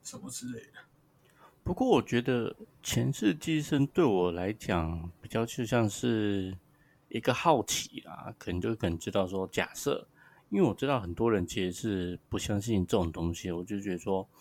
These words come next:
Speaker 2: 假设我有前世，那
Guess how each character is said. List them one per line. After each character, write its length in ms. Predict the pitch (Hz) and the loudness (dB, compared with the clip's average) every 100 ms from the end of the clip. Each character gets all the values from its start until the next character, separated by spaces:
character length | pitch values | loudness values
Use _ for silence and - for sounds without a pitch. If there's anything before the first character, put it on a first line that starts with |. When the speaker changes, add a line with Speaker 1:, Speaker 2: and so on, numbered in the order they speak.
| - - _ _ | -20 -20 _ _
Speaker 2:
假 240 | - - - | -6 -4 -4
设 200 | - 131 | 0 2
我 200 | 95 107 | 4 4
有 100 | 87 | 4
前 240 | - 82 | 0 -6
世， 320 | 87 113 85 - _ _ _ _ _ _ _ _ - | -4 -6 -6 -10 _ _ _ _ _ _ _ _ 0
那 300 | 113 92 | 2 2